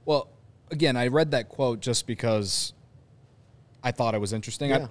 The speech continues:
Speaker 1: of course, he's not gonna sign with the Cubs just because his wife plays with the Red Stars. But to go
Speaker 2: It could
Speaker 1: off
Speaker 2: fa-,
Speaker 1: of
Speaker 2: it, I d-, I believe it factors into his decision.
Speaker 1: It definitely
Speaker 2: That I do.
Speaker 1: factors in, but, like, we all, like, it's, someone said it's like when, uh,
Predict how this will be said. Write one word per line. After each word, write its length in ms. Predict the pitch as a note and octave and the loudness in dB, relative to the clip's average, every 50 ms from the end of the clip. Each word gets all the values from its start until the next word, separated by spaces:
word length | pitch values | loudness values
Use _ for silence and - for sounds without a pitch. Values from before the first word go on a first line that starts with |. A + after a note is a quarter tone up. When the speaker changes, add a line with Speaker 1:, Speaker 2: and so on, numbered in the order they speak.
| - | -4
Speaker 1:
of 120 | D#3 C#3+ - | -4 -4 -2
course, 340 | - - A3 F#3+ C#3+ - - | 2 4 6 6 6 4 0
he's 140 | C#3+ A#2+ | -2 -2
not 200 | B2 C#3+ C#3+ C#3 | -2 -4 -4 -2
gonna 120 | - D3 C3+ | -2 -2 -2
sign 160 | - C#3+ C3 | 0 -2 -2
with 100 | A#2+ G2 | -2 -4
the 60 | A2 | -8
Cubs 260 | - - D3+ C3 A2 | -6 -2 -2 -2 -2
just 160 | - A#2+ - - | -2 -6 -6 -6
because 200 | A#2+ A#2 A#2 G#2 | -6 -6 -6 -6
his 120 | G#2 F#2 | -8 -8
wife 300 | G2 G2 A#2 A#2 G#2 - | -8 -6 -4 -4 -4 -6
plays 220 | - B2 A2+ F#2+ | -8 -8 -8 -8
with 80 | F#2+ F#2+ | -8 -8
the 60 | F#2+ | -8
Red 200 | F#2 G#2+ G#2+ G2 | -6 -6 -6 -6
Stars. 340 | - - E2 C#2+ E2 F#2+ - - - - - - - - - - - - - - - - | -8 -10 -14 -14 -16 -18 -18 -20 -20 -20 -20 -20 -20 -20 -20 -20 -20 -20 -20 -20 -8 -4
But 220 | - D3+ B2 - - | -2 -2 -2 -2 -6
to 80 | - A#2 | -8 -2
go 260 | A2+ C#3 C3 C3 B2+ | 0 2 2 2 2
Speaker 2:
It 20 | |
could 60 | - | 0
Speaker 1:
off 80 | F3 - | 0 2
Speaker 2:
fa-, 160 | - F#3 E3+ - | 2 2 4 4
Speaker 1:
of 40 | |
Speaker 2:
it, 160 | - D#3+ - - | 2 2 2 4
I 140 | D3 E3 | 2 2
d-, 100 | E3+ D3 - C3 | 2 0 0 0
I 80 | D3 | 0
believe 240 | D3 D3+ D#3 D3 A#2+ | 2 2 2 2 2
it 100 | G2+ - | 0 2
factors 440 | - C3+ B2+ A#2+ - A2+ A2 G2+ A2 | 4 4 4 4 2 0 -2 -2 0
into 180 | A2+ G#2+ G2+ | 0 0 0
his 100 | G2 F#2 | 0 -2
decision. 260 | - - - - G#3 - | -2 -4 0 0 4 6
Speaker 1:
It 20 | |
definitely 300 | - - - - D3+ C#3 C#3 C#3 | 6 6 6 4 4 6 6 8
Speaker 2:
That 20 | F3 | 8
I 40 | F#3 | 8
do. 60 | D#3 | 6
Speaker 1:
factors 280 | C#3+ C#3 C3 B2 G#2+ | 6 6 4 2 2
in, 220 | C#3 D3+ C3+ B2 A#2+ | 2 2 2 2 0
but, 120 | A#2+ B2 | 0 0
like, 260 | B2 B2 B2 A#2+ A2 - - - | 2 2 2 2 0 -2 -8 -12
we 140 | - G3+ G#3 | -2 0 2
all, 180 | D3 G#2+ G#2+ - | 2 2 0 -2
like, 180 | - E3 E3+ - | -2 -2 0 0
it's, 260 | F3+ E3+ - - - - | 0 -2 -2 -4 -6 -6
someone 280 | - - A3+ G#3 G3+ F#3+ | 0 2 4 4 4 4
said 200 | - - F3+ E3+ | 4 4 4 2
it's 220 | E3+ D#3 - - | 2 0 -2 -2
like 180 | F3 E3+ D#3 C#3+ - _ - E3 | 0 0 0 0 -4 _ -12 -6
when, 360 | E3+ E3 E3 E3 D#3+ D#3+ D#3+ | -4 -4 -2 -2 -4 -2 -2
uh, 360 | D#3 D#3 D#3 D#3 D3+ D3+ D3+ | -2 0 0 0 0 0 -2